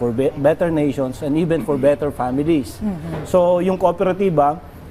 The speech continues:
Speaker 1: nagkakaroon siya ng impact sa, hindi lamang sa ating sari-sariling sambahayan, hanggang sa buong mundo.
Speaker 2: Mm.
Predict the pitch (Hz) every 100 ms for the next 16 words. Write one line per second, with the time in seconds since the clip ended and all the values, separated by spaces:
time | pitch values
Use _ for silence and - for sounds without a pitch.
0 | - - 165 156 196 190 190 190 185 190
1 | 165 165 175 180 - 175 - - - 139
2 | 131 131 135 - - - - - 165 156
3 | 170 170 170 190 147 - 143 135 135 135
4 | - 151 156 170 151 147 147 151 151 151
5 | 139 151 147 165 202 - 202 - - -
6 | - - - - - 143 143 151 147 143
7 | 135 139 131 131 131 117 - 208 190